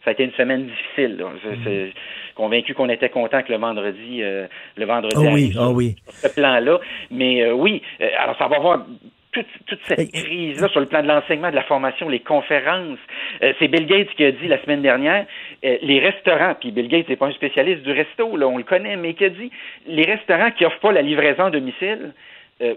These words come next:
Speaker 1: préparez-vous, dans deux ans, vous n'existez plus. Ça va être, ça va être
Speaker 2: Hum,
Speaker 1: terminé.
Speaker 2: hum, hum, hum.
Speaker 1: Euh,
Speaker 2: Donc, ça va changer.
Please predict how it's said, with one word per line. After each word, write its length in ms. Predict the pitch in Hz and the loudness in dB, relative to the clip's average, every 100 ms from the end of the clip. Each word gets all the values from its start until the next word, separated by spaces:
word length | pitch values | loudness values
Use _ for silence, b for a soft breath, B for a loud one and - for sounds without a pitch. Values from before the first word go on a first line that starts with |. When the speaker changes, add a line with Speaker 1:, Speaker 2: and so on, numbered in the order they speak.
| - | -2
Speaker 1:
préparez-vous, 760 | 175 175 220 185 151 143 220 | 0 2 2 4 2 0 -4
dans 200 | 175 160 175 | 0 2 4
deux 220 | 160 147 | 2 0
ans, 80 | 202 | -4
vous 100 | 160 | -2
n'existez 420 | - 156 - 160 | -4 -4 -10 -10
plus. 180 | - 160 _ | -10 -18 _
Ça 80 | 160 | 0
va 80 | 147 | 0
être, 100 | 170 - | 0 -2
ça 80 | - | 4
va 60 | 220 | 4
être 60 | |
Speaker 2:
Hum, 60 | 220 | 4
Speaker 1:
terminé. 180 | 190 170 156 | 0 0 4
Speaker 2:
hum, 200 | 185 185 - | 4 4 2
hum, 180 | 180 170 160 | 2 2 2
hum. 80 | |
Speaker 1:
Euh, 180 | 165 165 135 B B - 143 | 2 0 -6 B B 2 6
Speaker 2:
Donc, 160 | 208 262 | 6 4
ça 200 | 180 170 | 4 4
va 100 | 190 | 4
changer. 300 | 190 170 | 4 4